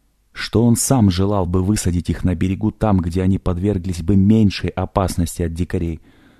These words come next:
что он мог бы, если бы хотел, казнить их на берегу, как двух первых, что хотел бы выдать их гражданскому суду или покинуть среди христиан, но всё же лучше подвергнуть опасности их,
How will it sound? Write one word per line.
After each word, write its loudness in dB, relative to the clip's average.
что -4
он 2
мог 2
бы, -2
если -2
бы 0
хотел, -2
казнить 2
их -6
на 2
берегу, -2
как -6
двух -4
первых, -4
что -2
хотел 0
бы 0
выдать 0
их -2
гражданскому -4
суду -4
или -2
покинуть -2
среди -4
христиан, -4
но 2
всё 2
же -2
лучше 0
подвергнуть 0
опасности -2
их, -4